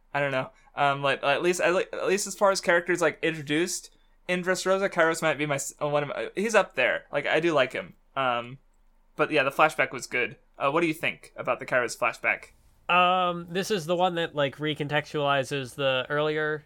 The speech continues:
Speaker 2: thing with Rebecca, right?
Speaker 1: Yes.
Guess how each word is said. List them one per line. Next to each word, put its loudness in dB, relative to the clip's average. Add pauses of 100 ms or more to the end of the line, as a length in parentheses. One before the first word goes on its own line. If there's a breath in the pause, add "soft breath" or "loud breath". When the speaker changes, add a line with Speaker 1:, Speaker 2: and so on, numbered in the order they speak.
(140)
Speaker 2:
thing -6 (240)
with -8
Rebecca, -2
right? -2 (220)
Speaker 1:
Yes. 2